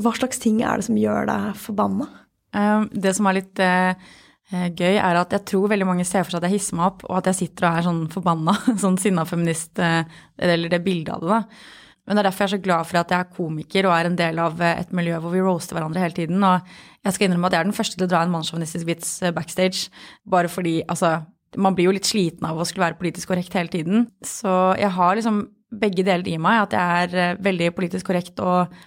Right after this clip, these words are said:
Speaker 2: feminist og bevisst på alt jeg mener, eh, samtidig som det er deilig å bare kunne kødde med det også. Men det som gjør meg forbanna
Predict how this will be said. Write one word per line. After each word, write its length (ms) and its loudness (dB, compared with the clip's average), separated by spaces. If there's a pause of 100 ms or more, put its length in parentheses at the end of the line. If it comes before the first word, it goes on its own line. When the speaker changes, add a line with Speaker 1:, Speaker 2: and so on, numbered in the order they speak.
Speaker 2:
feminist 480 0
og 160 -2
bevisst 320 -6
på 80 -2
alt 160 0
jeg 80 0
mener, 380 2 (360)
eh, 160 2
samtidig 380 2
som 80 0
det 100 0
er 60 4
deilig 240 2
å 80 -4
bare 160 -4
kunne 480 0 (420)
kødde 540 -2
med 180 0
det 140 0
også. 240 2 (220)
Men 140 2
det 120 2
som 100 2
gjør 220 4
meg 140 0
forbanna 480 0